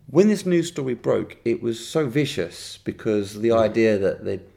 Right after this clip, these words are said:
Speaker 1: you know, they'd kidnap people and, and the way they'd supposedly killed babies, from a p-, person's point of view looking in, how could you not say, "Oh, I take a side"?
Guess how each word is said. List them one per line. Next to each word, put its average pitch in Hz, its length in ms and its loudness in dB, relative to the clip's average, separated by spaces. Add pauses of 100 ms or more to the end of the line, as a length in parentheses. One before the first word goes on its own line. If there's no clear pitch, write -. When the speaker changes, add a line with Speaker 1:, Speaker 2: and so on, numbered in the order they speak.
(120)
Speaker 1:
you 107 100 -14
know, 95 200 -6
they'd 92 180 -12
kidnap - 440 -12
people 95 420 -10
and, 92 100 -8
and 95 380 -10
the 92 80 -10
way 101 140 -6
they'd 90 300 -10
supposedly 95 640 -8
killed 92 360 -8
babies, 98 680 -8 (480)
from - 300 -10
a - 20 -6
p-, - 120 -16 (220)
person's 143 380 -6
point 139 260 -10
of - 100 -10
view 120 140 -4
looking 107 340 -6
in, 95 180 -2 (480)
how 170 260 -2
could 165 260 -10
you 139 100 -4
not 147 280 -2
say, 120 400 0 (420)
"Oh, 113 180 6
I 117 60 6
take 120 380 -4
a 113 40 -6
side"? - 500 -8